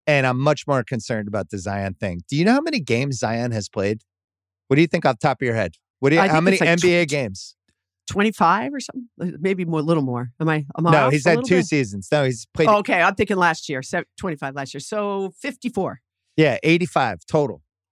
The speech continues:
Speaker 1: He hasn't
Speaker 2: Okay,
Speaker 1: even
Speaker 2: see,
Speaker 1: cracked
Speaker 2: I'm,
Speaker 1: a hundred games
Speaker 2: see,
Speaker 1: yet.
Speaker 2: see, to me, in my mind, he isn't there at all. <laughs> You know, he's just not there at all. So I'm going low on that. Imagine that I'm going low on that number. I was thinking
Speaker 1: So
Speaker 2: twenty-five games last year. How many did he play last year?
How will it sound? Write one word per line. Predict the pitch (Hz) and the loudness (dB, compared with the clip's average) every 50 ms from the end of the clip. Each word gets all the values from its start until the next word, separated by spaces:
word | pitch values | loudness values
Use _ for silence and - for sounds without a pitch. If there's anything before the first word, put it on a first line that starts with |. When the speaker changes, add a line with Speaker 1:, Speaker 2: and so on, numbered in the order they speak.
| _ _ _ | _ _ _
Speaker 1:
He | - 165 | 2 2
hasn't | 185 196 190 214 | 4 4 4 2
Speaker 2:
Okay, | 214 | 2
Speaker 1:
even | 208 196 170 | 2 0 2
Speaker 2:
see, | - | 4
Speaker 1:
cracked | 185 185 190 | 4 6 6
Speaker 2:
I'm, | 214 226 | 6 4
Speaker 1:
a | 175 165 | 4 2
hundred | 175 175 175 175 165 | 2 0 0 -2 0
games | 156 170 202 247 247 202 | 0 2 4 4 2 2
Speaker 2:
see, | 147 | 0
Speaker 1:
yet. | 107 101 - - _ _ _ _ _ _ | -4 -6 -8 -10 _ _ _ _ _ _
Speaker 2:
see, | 202 - 269 277 214 | -8 -4 -2 -2 0
to | - 247 | 0 0
me, | 254 294 359 320 | 0 0 0 2
in | 247 220 | 2 2
my | 233 247 277 | 2 2 4
mind, | 262 220 190 165 170 180 | 4 2 2 2 0 0
he | 214 233 233 277 | -2 0 0 0
isn't | 277 240 240 202 - _ | 0 -2 -4 -6 -6 _
there | 175 214 214 214 202 | -2 0 0 0 0
at | 170 147 | 0 0
all. | 127 147 160 - - - - _ _ | 0 0 0 -2 -4 -8 -20 _ _
<laughs> | 175 - - 480 466 415 _ _ - - _ _ | -8 -8 -6 -8 -14 -18 _ _ -20 -20 _ _
You | - 269 220 | -2 0 0
know, | 220 277 - - - _ _ _ _ _ | 0 -2 -4 -6 -12 _ _ _ _ _
he's | 302 - | -8 -8
just | - 359 - - | -6 -8 -8 -4
not | 302 - - 214 | -2 -2 -2 0
there | - 285 247 247 247 | 0 0 0 2 2
at | 240 | 2
all. | 226 226 254 269 202 151 - _ _ _ | 2 2 2 0 -2 -4 -8 _ _ _
So | - - 214 | -6 -2 0
I'm | 214 247 269 | 2 2 4
going | 269 269 240 220 202 190 | 4 4 4 4 2 0
low | 196 220 247 269 233 | 2 2 2 2 2
on | 175 165 | 0 -2
that. | 156 165 | -4 -6
Imagine | 156 170 196 233 277 247 269 240 | -4 0 0 0 0 0 0 0
that | 208 190 | 2 2
I'm | 202 208 208 | 2 2 2
going | 226 208 185 170 | 0 0 0 0
low | 156 151 160 170 175 170 | 0 2 2 2 2 2
on | 156 139 | -2 -4
that | 139 139 127 - | -6 -8 -8 -8
number. | 147 151 151 120 - _ _ _ _ _ - | -8 -8 -10 -10 -14 _ _ _ _ _ -2
I | 220 | -2
was | 247 247 | -2 -2
thinking | - 262 214 - 185 | -4 -10 -10 -10 -8
Speaker 1:
So | - - 196 | -2 0 0
Speaker 2:
twenty-five | 196 185 - 175 165 165 | 0 2 0 -2 -2 -2
games | - 160 165 170 160 156 | -2 -2 -2 -2 -2 -2
last | 156 147 - - | -2 -2 -2 -4
year. | 156 160 | -2 0
How | 214 | 0
many | 262 269 262 | 0 0 0
did | 233 240 | -2 -2
he | 233 | -4
play | 190 190 196 180 170 | -4 -2 -2 -2 0
last | 160 151 143 135 - - | -2 -2 -4 -6 -10 -12
year? | - 107 123 | -12 -12 -14